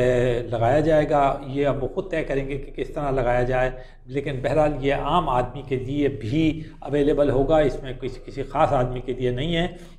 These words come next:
क्योंकि चालीस लाख डोजेज़ कोई, अ, कम डोजेज़ नहीं होते। तो इस तरह कोरोना वायरस को आखिरकार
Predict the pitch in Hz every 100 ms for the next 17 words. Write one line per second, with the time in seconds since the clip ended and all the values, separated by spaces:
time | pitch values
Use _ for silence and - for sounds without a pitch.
0 | - 147 139 139 - 151 170 180 160 147
1 | 135 139 135 139 135 123 123 - - -
2 | - 131 131 127 160 156 131 - 131 120
3 | 117 127 117 113 113 104 - - - -
4 | - 180 175 170 170 - 240 - 170 156
5 | 165 - - - - - - 180 196 214
6 | 165 110 139 160 160 - 156 151 - 151
7 | 156 196 175 - 127 120 120 - -